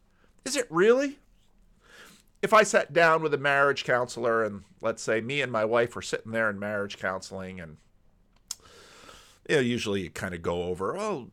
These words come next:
you know, what, what, what happened this week?" "Well, you know, I, Paul came home after work the other day and he sure seemed cold to me." And, um, "Okay, well, let's get into that." And, "Well, Paul, why, why were you cold to her?" "Well, it's because she said this and this to me." And, um, "Okay, well,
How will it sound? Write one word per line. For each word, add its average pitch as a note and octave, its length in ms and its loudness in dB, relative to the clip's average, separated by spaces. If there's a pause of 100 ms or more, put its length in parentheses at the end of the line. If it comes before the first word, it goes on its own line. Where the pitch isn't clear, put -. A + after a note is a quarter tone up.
you F3+ 80 -10
know, F#3 140 -8
what, G#3+ 240 -10
what, C4+ 240 -6
what B3 100 0
happened G#2+ 400 -6
this - 240 -12
week?" - 240 -16
"Well, F#3 420 -10
you E2+ 120 -18
know, E2+ 260 -16
I, G2+ 140 -14 (180)
Paul B2 260 -2
came G2 300 -6
home A#2 320 -8
after G2 300 -10
work B2+ 300 -8
the D#2+ 160 -12
other D#2+ 200 -12
day F2+ 340 -6
and D#2+ 80 -12
he F#2+ 60 -10
sure - 280 -6
seemed - 420 -12
cold A#2 400 -2
to - 120 -10
me." C2 380 -14 (100)
And, C2+ 220 -20
um, B1 180 -16
"Okay, D#3+ 380 -10
well, C#3+ 160 -14
let's - 220 -14
get - 140 -10
into F#2 260 -12
that." - 360 -18
And, G#2 240 -16
"Well, B2 140 -12
Paul, - 320 -8
why, F#3 280 -4 (340)
why F#3+ 160 6
were G#3 100 4
you F#3 140 -4
cold G#2+ 380 -2
to E2+ 60 -6
her?" A#1 240 -10
"Well, F3 260 -10
it's - 120 -14
because B2+ 300 -8
she - 160 -12
said - 260 -8
this C3+ 180 -12
and - 140 -10
this - 200 -10
to - 100 -14
me." A#1 360 -18
And, E2+ 320 -16
um, E2+ 260 -14
"Okay, - 500 -14
well, D#3 260 -6